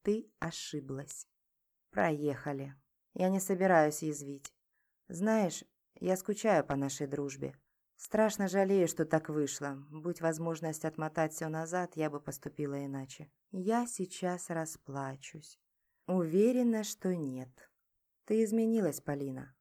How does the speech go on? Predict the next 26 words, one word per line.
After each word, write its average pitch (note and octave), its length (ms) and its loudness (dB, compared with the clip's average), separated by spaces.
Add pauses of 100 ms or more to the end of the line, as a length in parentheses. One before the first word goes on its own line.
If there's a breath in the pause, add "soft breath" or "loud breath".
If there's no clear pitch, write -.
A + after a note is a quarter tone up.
(100)
Стала G3+ 420 0
жёсткой. D#3 580 -8 (760)
Чему E3+ 340 -4
я E3 180 4 (100)
очень A3 460 -2
рада. C#3+ 480 -6 (300)
Легче A3 440 2
жить F#3 220 -2
среди E3+ 280 -6
пираний. D#3+ 680 -4 (540)
Это G3 240 2
уже D#3+ 200 0
бормочу D#3 460 0
себе D3+ 300 -6
под D#3+ 220 -4
нос. D#3 360 -4 (440)
Подходит D#3 500 -6
Матвей D#3 360 -4
с E3 60 -8
друзьями. C#3+ 640 -6 (540)
Лада F#3 340 2
тут F3 200 -4
же E3 100 -2
смущённо D3+ 520 -6
замолкает. C#3 760 -8 (640)
Боже, D#3 720 -4